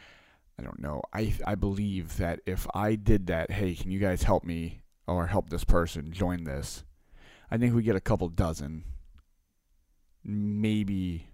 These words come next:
fifty to a hundred, right? And it's because, and that's from years of working people to believe, trust,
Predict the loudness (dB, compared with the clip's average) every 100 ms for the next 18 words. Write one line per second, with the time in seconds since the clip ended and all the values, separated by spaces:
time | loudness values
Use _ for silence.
0 | -20 _ _ _ _ _ -10 -2 0 0
1 | -2 -2 -2 -6 -8 -10 -12 -20 _ _
2 | _ _ _ _ -20 _ -2 2 4 2
3 | -6 -20 _ _ _ _ _ _ _ _
4 | _ _ _ -20 -20 _ _ _ _ _
5 | _ _ _ _ _ _ 6 6 4 2
6 | 4 6 6 6 4 4 2 -2 -2 0
7 | -2 -4 -6 -2 0 0 -2 -4 0 2
8 | 2 -2 2 4 4 2 0 -4 -4 -4
9 | -4 -6 -6 -4 0 0 -2 -10